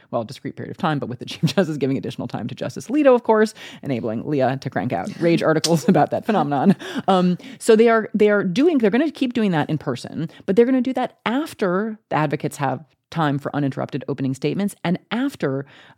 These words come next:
the justices have a chance to ask questions in a more unstructured format. So advocate opening, five unstructured minutes, and then they're gonna proceed seriatim. So I think it's kind of a weird new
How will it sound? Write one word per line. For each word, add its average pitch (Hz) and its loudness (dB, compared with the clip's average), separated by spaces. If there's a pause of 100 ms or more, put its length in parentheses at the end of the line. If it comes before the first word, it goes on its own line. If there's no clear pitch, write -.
(220)
the 160 0
justices 135 -2
have 147 -6
a - -10
chance 123 -6
to - -6
ask 131 -6
questions 135 -4
in - -6
a 139 0
more 135 -4
unstructured 143 -4
format. - -12
So 117 -4 (200)
advocate 196 0
opening, 165 -2 (320)
five 165 0
unstructured 151 -2
minutes, 131 -2
and 147 0
then 151 0
they're 139 0
gonna 110 -6
proceed 123 -10
seriatim. 92 -8
So 165 0 (420)
I - -8 (120)
think 440 -4
it's - -4
kind 165 0
of 120 0
a - -6
weird 117 -6 (120)
new 123 0